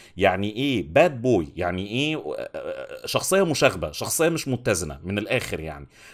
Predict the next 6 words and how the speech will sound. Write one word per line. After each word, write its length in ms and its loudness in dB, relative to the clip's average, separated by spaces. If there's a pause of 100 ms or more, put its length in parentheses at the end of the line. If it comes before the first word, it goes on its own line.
(220)
آه، 140 8
عنده 320 4
مشاكل 520 0
بالهبل 840 2
ومع 440 0
ذلك 640 0